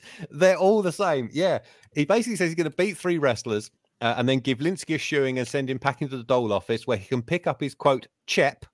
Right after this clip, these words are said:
next week. And you can see on his face that he knows he misspoke,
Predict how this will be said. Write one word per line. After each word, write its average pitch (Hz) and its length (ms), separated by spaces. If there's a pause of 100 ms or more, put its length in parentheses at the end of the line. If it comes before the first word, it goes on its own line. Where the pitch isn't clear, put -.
(140)
next 117 320
week. 107 360 (480)
And 127 120
you 131 80
can 135 140
see 180 260
on 170 140
his 156 160
face 131 300
that - 80
he 117 100
knows 113 340
he 123 140
misspoke, 123 540